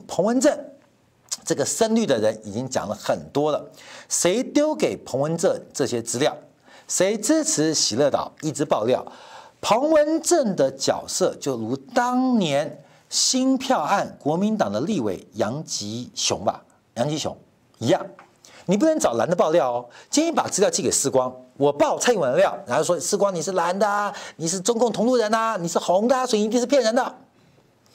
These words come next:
就跟宋楚瑜新票案，你不能把资料丢给民进党哦，你不能丢给陈水扁哦，你要丢给国民党的一个立委，叫他出来爆料，才会像嘛，才会真嘛。那出来的是谁？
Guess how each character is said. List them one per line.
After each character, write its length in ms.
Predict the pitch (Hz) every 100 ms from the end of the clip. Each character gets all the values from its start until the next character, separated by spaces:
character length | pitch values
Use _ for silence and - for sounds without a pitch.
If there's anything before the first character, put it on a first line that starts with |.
| - - -
就 220 | - 320
跟 220 | 262 254
宋 400 | 247 - - 320
楚 140 | - 120
瑜 100 | 127
新 180 | - 190
票 140 | 190
案， 180 | 147 101
你 100 | 127
不 140 | 131 262
能 120 | 208
把 140 | 202
资 180 | - -
料 120 | 170
丢 160 | 139 190
给 100 | 151
民 140 | 98
进 120 | 151 208
党 120 | 98
哦， 240 | 131 180 - - _ _ _ _ _ -
你 80 | 151
不 140 | 165
能 100 | 226
丢 100 | 220
给 60 | 214
陈 120 | -
水 100 | 202
扁 160 | 214 -
哦， 240 | 127 151 - - - -
你 120 | 196
要 60 | 240
丢 160 | 285
给 160 | 226 123 -
国 240 | - 170
民 200 | 262 339 262
党 180 | 123
的 80 | 90
一 100 | 104
个 80 | 120
立 180 | 190 175
委， 140 | 95 - - -
叫 140 | - 160
他 80 |
出 120 | 143 143
来 80 |
爆 160 | 98 104
料， 160 | 120 -
才 140 | - 165
会 80 | 214
像 340 | - 349 - 104
嘛， 140 | - - _
才 140 | -
会 60 | 208
真 240 | 214 247
嘛。 200 | 240 117 - - - - -
那 200 | 247 - - _ -
出 320 | - 330 359
来 120 | 202
的 80 | 170
是 80 | 180
谁？ 200 | 147 104